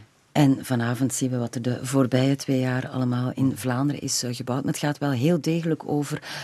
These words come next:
het, het dagelijkse leven. Geen spektakelarchitectuur.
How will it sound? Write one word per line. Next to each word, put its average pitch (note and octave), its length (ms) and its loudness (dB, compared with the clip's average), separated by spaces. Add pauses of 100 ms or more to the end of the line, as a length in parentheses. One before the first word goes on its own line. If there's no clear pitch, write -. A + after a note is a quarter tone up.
(120)
het, - 180 -2
het C3 180 0
dagelijkse D#3 600 2
leven. D3 640 2
Geen C#3 220 -2
spektakelarchitectuur. C3 1300 -6